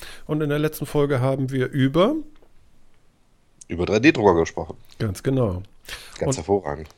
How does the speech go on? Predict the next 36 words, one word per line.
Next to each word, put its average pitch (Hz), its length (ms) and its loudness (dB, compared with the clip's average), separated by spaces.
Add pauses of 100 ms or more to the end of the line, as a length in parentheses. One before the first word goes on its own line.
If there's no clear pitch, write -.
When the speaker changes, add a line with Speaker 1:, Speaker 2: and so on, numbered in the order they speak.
Speaker 1:
das - 240 -8
war, 104 420 0
äh, 107 220 -2
kam 113 300 -2
sehr 123 160 2
gut 117 180 -2
an. 120 400 -2
Äh, 107 300 -4 (720)
wir 113 120 0
haben 113 120 -2
richtig 117 220 -4
ein 110 60 -2
bisschen 104 220 -2
Feedback 180 460 -2
bekommen, 147 520 -2
auch 117 240 -4
auf 113 160 -10
unserer 107 200 -4
Facebook-Seite. 113 1200 -2
Ähm, 104 300 -6 (400)
mit 135 160 -4
geschwollener 160 600 4
Brust 151 380 0
sind 143 160 0
wir 143 80 -2
durch 123 140 0
die 135 60 -4
letzte 127 340 -2
Woche 123 200 2
gelaufen 110 560 2
und 104 200 -2
haben 117 160 -2
einfach 113 320 -4
gepostet 139 580 0
und 117 100 -4
gesagt, 104 460 -4